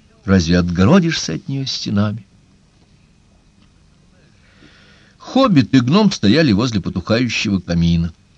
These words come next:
За окнами нёс свои воды к великому морю широкий и спокойный Брандивин.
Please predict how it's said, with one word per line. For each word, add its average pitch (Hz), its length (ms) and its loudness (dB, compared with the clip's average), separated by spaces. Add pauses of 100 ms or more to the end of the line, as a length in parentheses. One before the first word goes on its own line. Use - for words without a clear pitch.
(500)
За 110 180 0
окнами 196 460 6
нёс 165 260 4
свои 98 360 4
воды 95 260 4
к - 100 -8
великому 98 420 4
морю 95 300 4
широкий 95 520 0
и 90 40 0
спокойный 95 540 0
Брандивин. 95 840 2